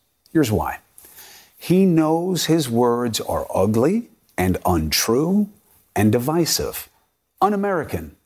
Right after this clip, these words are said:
even. But he does it anyway, to curry favor with those who reject diversity.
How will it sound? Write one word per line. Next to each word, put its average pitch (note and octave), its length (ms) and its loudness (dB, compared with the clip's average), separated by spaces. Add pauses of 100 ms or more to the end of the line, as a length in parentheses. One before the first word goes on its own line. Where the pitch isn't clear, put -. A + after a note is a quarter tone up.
even. - 380 0 (500)
But C3+ 100 0
he C3+ 80 -4
does B2+ 220 0
it B2+ 60 -4
anyway, D3 500 -4 (480)
to A#2+ 100 -4
curry E3+ 400 -2
favor B2 540 -2 (180)
with A2+ 260 0
those G#2 360 0
who A#2+ 200 0
reject F#2+ 600 -4 (260)
diversity. A2 640 -2